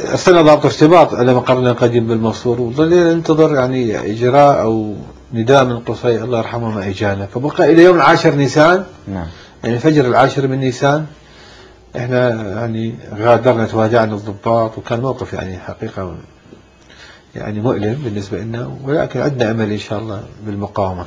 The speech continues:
Speaker 1: فطلعنا، يعني، طلعت، يعني، تركت ال-، المكان، طلعت باتجاه ال-، الفلوجة يوم، يوم عشرة.
Speaker 2: نعم.
Speaker 1: الوضع كان عادي هناك، بس على الطريق اتجاه رمادي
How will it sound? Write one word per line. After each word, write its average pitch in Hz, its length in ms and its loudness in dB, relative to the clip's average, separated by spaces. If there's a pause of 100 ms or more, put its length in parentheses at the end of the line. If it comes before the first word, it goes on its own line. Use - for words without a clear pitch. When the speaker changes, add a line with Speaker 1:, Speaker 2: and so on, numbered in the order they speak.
(760)
Speaker 1:
فطلعنا، 185 640 6
يعني، 180 220 6
طلعت، 180 460 4 (280)
يعني، 120 240 -2
تركت 135 360 -2
ال-، 101 200 -2
المكان، 107 680 -4 (560)
طلعت 147 240 -4
باتجاه 120 360 0
ال-، 104 160 -4
الفلوجة 107 960 -2
يوم، 120 260 -2 (180)
يوم 98 140 -4
عشرة. 101 400 -8 (400)
Speaker 2:
نعم. 98 160 -10 (460)
Speaker 1:
الوضع 131 240 0
كان 110 200 -2
عادي 98 320 -2
هناك، 101 260 -6
بس 139 220 -2
على 208 100 4
الطريق 170 580 6 (600)
اتجاه 151 260 4
رمادي 139 640 4